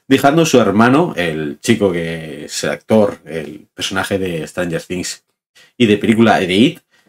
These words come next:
que hace un papelazo también, eh, lo deja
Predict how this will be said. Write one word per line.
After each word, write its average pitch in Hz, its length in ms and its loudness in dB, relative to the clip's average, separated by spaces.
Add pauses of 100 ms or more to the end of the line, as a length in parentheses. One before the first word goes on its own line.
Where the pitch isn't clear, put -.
(100)
que - 60 -4
hace 98 160 -4
un 90 80 -4
papelazo 82 460 -2
también, 92 480 -2 (260)
eh, 107 380 4
lo 104 100 4
deja 101 1000 4